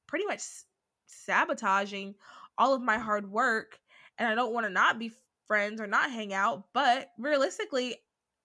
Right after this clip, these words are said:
and not only that, like, these goals, there's a lot of reasons why I wanna lose weight,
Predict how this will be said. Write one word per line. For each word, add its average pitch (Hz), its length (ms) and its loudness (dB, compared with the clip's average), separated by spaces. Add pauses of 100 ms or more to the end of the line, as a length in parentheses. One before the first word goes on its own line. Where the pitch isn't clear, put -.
(300)
and 277 180 -4
not 302 180 4
only 294 160 -2
that, - 180 -2
like, 208 160 -8 (320)
these 339 220 -2
goals, 247 420 0 (220)
there's 339 160 0
a 392 60 0
lot 220 240 6
of 427 80 2
reasons 190 380 -8
why 196 480 0
I 202 140 2
wanna 190 240 -6
lose 196 240 -8
weight, 190 320 -6